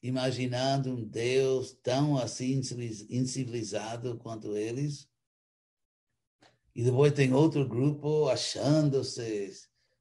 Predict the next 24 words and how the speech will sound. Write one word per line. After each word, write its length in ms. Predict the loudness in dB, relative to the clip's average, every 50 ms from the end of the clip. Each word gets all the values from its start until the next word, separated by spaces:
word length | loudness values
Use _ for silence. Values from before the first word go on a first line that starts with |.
| _ _ _ 2
intelectual, 1120 | 6 6 6 6 4 0 -2 -4 -6 -6 -6 -2 0 2 2 2 2 2 0 -2 -6 -14 _ _ _ _ _ _ _ _ _ _ _
que 160 | -6 -2 0 2
acham 280 | 2 2 0 -2 -4
que 160 | -4 -4 -4
não, 380 | 0 4 6 6 8 8 8 8
então 240 | 6 4 0 0 0
não 240 | 0 0 0 0 0
pode 280 | 0 0 0 2 0
existir 560 | -2 -2 -2 -4 -6 -6 -4 -4 -2 -2 -2
um 60 | -4 -4
Deus 360 | -2 -2 0 0 -2 -2 -4
pessoal, 800 | -6 -6 -6 -6 -8 -8 -8 -6 -2 0 2 2 2 2 0 -2
porque 640 | -4 -8 -8 -8 -6 -4 -2 -2 -2 -4 -6 -10 _ _ _ _
se 220 | -10 2 8 10 10
existisse 920 | 10 10 8 4 2 0 0 -2 0 2 2 2 2 0 0 0 2 2
um 120 | 4 2
Deus 320 | 4 4 4 4 4 2 2
pessoal, 520 | -2 -4 -4 -4 -4 -4 -2 -2 0 -2
seria 220 | -2 -2 0 2 2
exatamente 960 | 2 2 2 0 2 2 2 2 2 0 0 0 2 2 2 2 0 -2 -4
como 280 | -4 -4 -2 0 0
esse 220 | 0 -2 -2 -6 -8
conceito 560 | -8 -8 -10 -8 -6 -4 -4 -4 -4 -6 -6
aqui, 480 | -6 -6 -8 -10 -10 -6 -6 -6 -6 -8